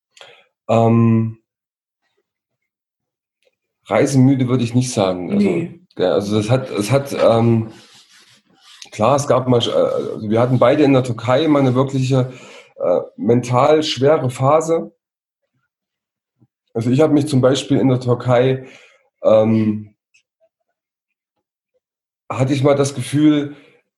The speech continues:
Speaker 1: ich gehe hier verloren, ich komme nie wieder aus diesem Land raus,
Speaker 2: <laughs> Ja.
Speaker 1: weil das waren, glaub, ich weiß nicht mehr, ich glaub, anderthalbtausend Kilometer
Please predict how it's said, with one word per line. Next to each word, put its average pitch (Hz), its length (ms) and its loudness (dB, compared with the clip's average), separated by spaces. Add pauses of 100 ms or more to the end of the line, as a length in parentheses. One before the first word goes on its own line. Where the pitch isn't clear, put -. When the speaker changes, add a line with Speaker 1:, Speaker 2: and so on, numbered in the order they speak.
Speaker 1:
ich - 180 -10
gehe 160 140 0
hier 151 180 4
verloren, 127 480 2
ich - 140 -8
komme 139 200 0
nie 170 180 -2
wieder 156 200 2
aus 139 180 0
diesem 131 240 2
Land 151 300 0
raus, 95 380 -2
Speaker 2:
<laughs> - 20 -16
Ja. - 100 -4
Speaker 1:
weil 104 240 0
das 110 260 -12
waren, 135 280 2
glaub, 117 220 0
ich 101 160 -10
weiß 127 200 -4
nicht 120 140 -4
mehr, 110 160 -4
ich 107 60 -14
glaub, 113 200 -10
anderthalbtausend 139 800 0
Kilometer 131 580 2